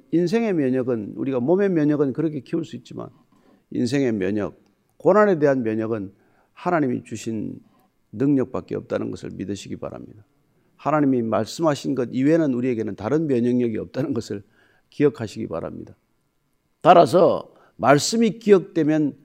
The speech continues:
견딥니다. 말씀이 우리 안에 살아있으면 우리는 넉넉히 이길 수 있습니다. 저와 여러분들이 이 한 해를 마무리하고 새해를 바라보면서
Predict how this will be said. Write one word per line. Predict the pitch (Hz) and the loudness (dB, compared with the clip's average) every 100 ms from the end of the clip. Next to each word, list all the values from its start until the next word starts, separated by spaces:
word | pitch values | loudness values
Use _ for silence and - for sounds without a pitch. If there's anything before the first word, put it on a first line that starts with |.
| _ - | _ -4
견딥니다. | 135 131 107 80 - - _ _ _ _ _ _ - | -2 0 -2 -6 -14 -20 _ _ _ _ _ _ 0
말씀이 | 127 135 - 226 233 196 113 85 - _ _ | 2 2 2 4 6 6 4 -2 -14 _ _
우리 | 131 160 | 2 4
안에 | 175 156 | 6 2
살아있으면 | - 214 196 156 170 165 117 85 - _ _ - | 0 4 4 2 -2 -2 -2 -8 -16 _ _ -10
우리는 | 117 120 101 95 - _ _ - | -4 -4 -4 -8 -16 _ _ -6
넉넉히 | 117 131 135 - | 0 0 0 -2
이길 | 147 160 | 2 2
수 | 120 104 | 2 -4
있습니다. | - 117 107 - - _ _ _ _ _ | -8 -8 -8 -10 -18 _ _ _ _ _
저와 | - 139 131 | 4 6 6
여러분들이 | 123 120 117 101 - _ _ - | 4 0 -2 -4 -8 _ _ -8
이 | 127 | -6
한 | 120 175 | 2 4
해를 | 139 127 | 6 4
마무리하고 | 117 139 151 131 107 107 | 4 4 4 4 2 -2
새해를 | - 175 147 | 0 0 2
바라보면서 | 127 131 120 107 90 117 | 2 2 0 -4 -6 -10